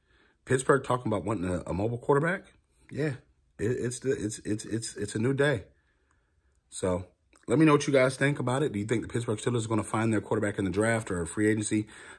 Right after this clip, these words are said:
Tell me how you think they're gonna find their quarterback, and also check out Sports Choice Plus for all the breakdowns, all the updates. <laughs> And it's just a good time.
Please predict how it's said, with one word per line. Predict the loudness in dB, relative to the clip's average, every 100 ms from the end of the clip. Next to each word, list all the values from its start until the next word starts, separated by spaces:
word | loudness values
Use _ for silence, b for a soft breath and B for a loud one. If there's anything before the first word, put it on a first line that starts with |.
| 2
Tell | 4
me | 6
how |
you | 4
think | 2 -2
they're | -2
gonna | -2
find | 0 0 0
their |
quarterback, | 0 0 0 -2 -4
and | -6
also | -6 -6 -6
check | -6 -4
out | -4
Sports | -4 -4
Choice | -4 -4
Plus | -6 -6
for | -6
all | -4
the |
breakdowns, | 0 0 0 -2 -2
all | -4
the |
updates. | -4 -2 0 0 -2 -12
<laughs> | _ -20 -20 -20 _ _ _ _ _ _ _ 0
And | 4 6 4
it's | 4
just | 0 -4
a |
good | -4 -2
time. | -4 -6